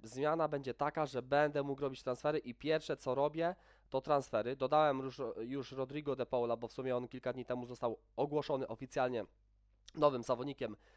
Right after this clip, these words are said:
Interu Miami. Plus zrobimy sobie kilka transferów i będziemy sobie grać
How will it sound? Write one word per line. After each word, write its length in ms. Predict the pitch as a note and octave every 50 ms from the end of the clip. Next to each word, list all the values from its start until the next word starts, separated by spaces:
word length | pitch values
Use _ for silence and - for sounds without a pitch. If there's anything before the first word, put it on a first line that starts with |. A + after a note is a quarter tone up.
| _ _ _ -
Interu 400 | C3 C3 - D#3 C#3+ C#3 B2 G#2 - _ _ _ -
Miami. 440 | G#2+ B2+ D#3 F3+ G3 A3+ B3 C4+ - _ - _ _
Plus 260 | - G3 A#3 B3+ - -
zrobimy 400 | C#3+ D3+ F3+ F#3 G3 G3+ G3 F3
sobie 280 | - F#3 F3 F3 D#3+
kilka 320 | - - G3 G3+ - F3 D3+
transferów 600 | - D#3+ D3 C#3 - E3 E3 E3 F3 D3+ - C3+
i 60 | C3+
będziemy 360 | C#3 C#3 C3 C3 C3+ B2+ B2
sobie 300 | - - A#2+ A#2+ A2 G#2
grać 380 | G2+ A#2+ C3 C3 - - -